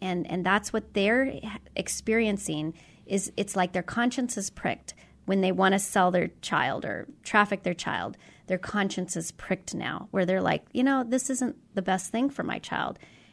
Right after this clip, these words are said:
As well as children who are coming back from being trafficked. Um, we told parents if they know where their child was trafficked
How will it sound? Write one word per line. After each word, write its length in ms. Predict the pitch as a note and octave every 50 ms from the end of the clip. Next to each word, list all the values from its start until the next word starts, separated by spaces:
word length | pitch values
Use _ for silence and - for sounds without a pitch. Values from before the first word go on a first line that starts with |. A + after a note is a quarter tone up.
| _ -
As 220 | F#3+ G3+ G3+ G#3+
well 160 | G#3+ G#3+ G#3+
as 160 | A3 G#3 G3+
children 380 | G#3 - - - G#3 G#3 G#3 G3+
who 100 | F3+ -
are 80 | F3 E3+
coming 300 | - - G3 F#3 F3 E3+
back 320 | E3 E3 D#3+ E3+ - -
from 320 | - - - F#3+ F3 F#3
being 200 | F3+ F#3 E3+ F3
trafficked. 600 | F3 - - F3 E3 E3 - - F3 - - - - - -
Um, 180 | - F3 E3 D#3+
we 80 | E3+
told 240 | E3 - - F3+ F3
parents 340 | - G3 F3+ F3+ F3+ F3 -
if 80 | E3 -
they 100 | E3+ E3+
know 160 | E3+ F3+ F3+
where 140 | F3+ F#3+ F3+
their 100 | F#3 F3+
child 300 | F3+ - - F3 F3 F3
was 100 | E3+ -
trafficked 540 | - - E3+ E3+ E3 - G#3 A#3+ B3 -